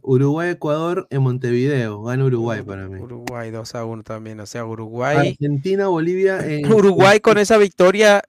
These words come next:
Speaker 2: Uruguay ya está clasificada al Mundial con veinte,
Speaker 1: Claro,
Speaker 2: con esos
Speaker 1: ajá.
Speaker 2: puntos.
Speaker 1: Uruguay
Speaker 2: Con veintidós ya está.
Speaker 1: Claro, Argentina, Argentina-Bolivia, gana
Speaker 2: Uf,
Speaker 1: Argentina. Ya,
Speaker 2: masacre,
Speaker 1: dos a cero.
Speaker 2: masacre.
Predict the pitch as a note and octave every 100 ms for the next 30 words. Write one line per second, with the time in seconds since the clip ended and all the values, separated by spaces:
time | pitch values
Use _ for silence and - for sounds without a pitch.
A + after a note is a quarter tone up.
0 | _ E3 D#3+ D3+ E3+ F#3+ E3+ F3+ - G3
1 | G3+ F#3 F3+ D3 C3+ F3 F#3+ D3 C3 A#2+
2 | A#2+ A2+ G#2+ A2+ A2+ A2+ A#2+ C#3+ D#3 B2
3 | A#2 - D3 - B2+ B2+ C3+ E3 - _
4 | _ _ _ _ _ _ _ _ _ _
5 | _ - D3+ D3+ D3+ F3 F#3+ - D#3 C#3+
6 | D3 C#3 F3+ D3 C3 - A#2+ A2+ D#3+ D3+
7 | C3+ - C#3 C#3 C#3+ C#3+ C#3 F#3 F#3+ F#3+
8 | F#3+ F#3 - - C3+ C3 D3 C#3+ F#3 F#3
9 | F3+ D#3+ F#3+ F#3+ E3 D#3 D#3+ C3+ C3 B2+
10 | - G#2+ G#2+ G2+ _ - A#2+ A#2 C#3 B2+
11 | G#2+ G#2+ G#2+ A#2+ A2+ G#2+